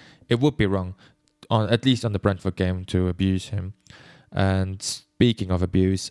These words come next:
I mean, um, Kane definitely got abused after missing the penalty, um, at the World Cup. But, um, as Kane,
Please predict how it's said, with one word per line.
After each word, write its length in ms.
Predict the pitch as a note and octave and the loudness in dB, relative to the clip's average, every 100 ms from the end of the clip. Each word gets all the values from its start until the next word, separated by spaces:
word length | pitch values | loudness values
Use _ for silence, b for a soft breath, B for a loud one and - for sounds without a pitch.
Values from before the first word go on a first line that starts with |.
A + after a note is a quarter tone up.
| - | -4
I 140 | G2+ | -2
mean, 380 | G2 G2+ G2+ G2+ | 0 -2 -2 -2
um, 480 | G#2 G2+ G2+ G2+ G2 _ _ _ _ b b b b b b b b b _ _ _ | 0 0 -2 -6 -12 _ _ _ _ b b b b b b b b b _ _ _
Kane 380 | E3+ D#3+ C#3 A2+ | 4 4 2 2
definitely 380 | - C#3 - G#2+ | 2 2 0 0
got 200 | G2+ G2+ | 0 0
abused 380 | G#2 A2 A2 F#2+ - | 0 2 2 0 0
after 260 | A2+ - | 0 0
missing 280 | A2+ A#2 G2+ | 0 0 -2
the 80 | F#2+ | -2
penalty, 500 | - G2 F#2 - F#2+ | 0 -2 -4 -4 -2
um, 420 | F2+ F2+ F2+ F2 - | -2 -6 -8 -14 -10
at 160 | G2 - | -8 -2
the 80 | |
World 200 | F2+ F2+ | 0 0
Cup. 340 | - G#2+ - - _ | 2 0 0 -12 _
But, 280 | G2 G2 G2 _ _ _ | 0 0 -4 _ _ _
um, 680 | G#2 G2 F#2+ F#2+ F#2+ F#2+ F2+ _ - _ _ | 0 2 0 -2 -6 -8 -12 _ -20 _ _
as 220 | A#2 A2+ | 0 0
Kane, 680 | - - G#2 G2 G2 G2 | -2 0 2 2 -2 -6